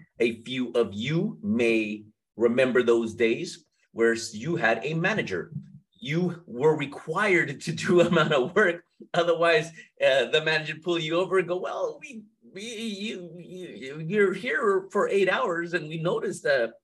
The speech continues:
um, you ain't doing shit." <laughs> Ooh, ooh.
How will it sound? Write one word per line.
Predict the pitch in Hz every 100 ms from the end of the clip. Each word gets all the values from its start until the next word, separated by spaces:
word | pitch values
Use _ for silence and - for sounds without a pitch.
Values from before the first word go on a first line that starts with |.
| - 139
um, | 139 135 131 135 _ _ _ _ _ 95
you | 117 123 113 143 233
ain't | 339 170
doing | 247 226
shit." | 220 - 185 571 - - - -
<laughs> | - - - - - - - - - - _ - _ - _ _ _ -
Ooh, | 392 466 427 349 294 240 214 - - - -
ooh. | 494 494 427 381 403 415 370 170 147